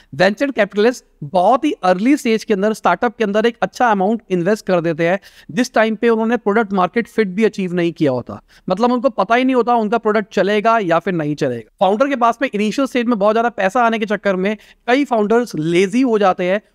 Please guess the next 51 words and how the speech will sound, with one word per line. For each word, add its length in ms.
और 120
उनको 220
दिखाई 280
देता 220
है 120
कि 100
हमारा 340
रनवे 420
इतना 320
बड़ा 180
हो 180
गया 160
है। 200
एग्जांपल 440
के 80
लिए 240
एक 140
स्टार्टअप 440
है 120
एक्स 220
नाम 240
से, 220
उसने 380
recently 640
पांच 300
करोड़ 200
रुपए 240
रेज 220
करे 300
और 200
जो 80
उनके 260
मंथली 460
खर्चे 420
हैं 180
वो 120
दस 220
लाख 220
रुपए 200
के 160
हैं। 140
अब 120
दस 200
लाख 200
रुपए 220
के 100
ऊपर 240
मान 340
के 100
चलते 280
हैं 140